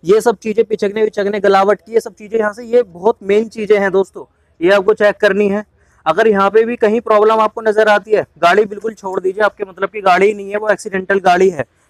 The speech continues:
hundred percent लिख के मैं कह सकता हूँ दोस्तों। और अगर इसमें जो next चीज़ है check करने वाली, वो तो आपको बहुत आसानी से पता है। और second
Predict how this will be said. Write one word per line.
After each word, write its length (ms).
hundred 280
percent 320
लिख 180
के 100
मैं 140
कह 120
सकता 260
हूँ 120
दोस्तों। 420
और 180
अगर 400
इसमें 280
जो 100
next 300
चीज़ 260
है 80
check 240
करने 220
वाली, 220
वो 140
तो 100
आपको 260
बहुत 200
आसानी 260
से 80
पता 220
है। 120
और 180
second 360